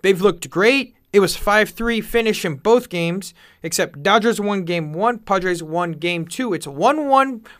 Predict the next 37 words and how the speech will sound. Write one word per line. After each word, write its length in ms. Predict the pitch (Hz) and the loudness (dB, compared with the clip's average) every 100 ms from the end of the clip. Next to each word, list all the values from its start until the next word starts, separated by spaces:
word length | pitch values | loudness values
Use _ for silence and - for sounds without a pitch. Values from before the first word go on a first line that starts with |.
| _ | _
both 300 | - 233 240 | 2 2 2
sides 360 | - 240 214 202 | 2 4 4 4
of 120 | 190 | 0
the 140 | 180 - | -2 0
N 200 | 208 202 | 0 2
L. 360 | 185 160 160 170 - _ _ _ | 2 2 0 -6 -20 _ _ _
The 240 | - 160 208 | -2 2 6
A 180 | 254 | 6
L 360 | 233 240 233 214 | 8 8 8 4
is 160 | 170 165 | -2 -6
playing 380 | - 196 175 147 | -2 -2 -2 -2
game 280 | 175 175 | -2 -2
two 260 | 170 - 139 | -4 -6 -6
t-, 200 | 127 127 | -8 -8
today, 540 | 127 165 233 233 226 - - | -4 2 4 2 -2 -8 -8
and 420 | 156 151 139 131 _ _ _ | -4 -2 -4 -8 _ _ _
that's 220 | - 190 - | 0 0 2
for 160 | 196 | 0
the 360 | 165 160 139 127 _ _ _ _ _ _ _ _ | 2 2 2 -2 _ _ _ _ _ _ _ _
Seattle 720 | - - 202 190 185 170 156 - | -8 0 4 6 8 6 6 2
and 320 | 170 160 131 | 0 0 -2
Houston, 680 | - 269 294 - 165 151 170 - - | 0 6 6 4 -4 -6 -8 -14 -8
but 120 | 180 | -4
then 360 | 170 175 165 143 - | -2 0 -2 -4 -4
game 220 | 175 180 | 0 0
two 220 | 170 196 | -2 -4
tomorrow 600 | 170 - 139 190 196 165 151 | -4 -6 2 4 6 4 0
for 160 | - | -2
the 100 | 147 | -4
Yankees 680 | 143 151 180 170 165 160 147 | -4 0 0 -2 -4 -6 -4
and 280 | 156 151 139 | -2 -2 2
Guardians. 460 | 170 180 143 123 | 6 6 4 -4
So 300 | - 165 143 - - - - | -2 2 2 0 -16 -20 -2
it's 220 | 226 - | 0 4
gonna 160 | 349 359 | 4 8
be 160 | 320 | 6
interesting. 560 | 262 277 254 180 - | 6 6 6 4 -2